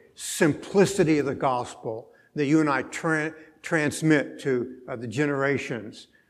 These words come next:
uh, by the purity of the actions of Jesus Christ, who was cut for us,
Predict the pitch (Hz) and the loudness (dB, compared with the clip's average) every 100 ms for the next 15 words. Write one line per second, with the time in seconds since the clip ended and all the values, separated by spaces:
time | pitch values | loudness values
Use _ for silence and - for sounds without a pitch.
0 | _ - 120 117 - 151 139 123 127 - | _ -10 -8 -8 -4 0 0 0 -2 -4
1 | - - _ - - 180 165 143 190 135 | -14 -20 _ -4 6 8 8 6 4 2
2 | 143 139 139 165 135 131 95 147 139 151 | 4 2 0 -4 -4 -6 -4 -2 -2 -4
3 | - - 143 135 - - - _ 156 127 | -8 -4 -2 -2 -6 -12 -20 _ -2 -2
4 | - - 196 - 175 139 127 113 - | -4 -4 -4 -4 -4 -2 -2 -6 -10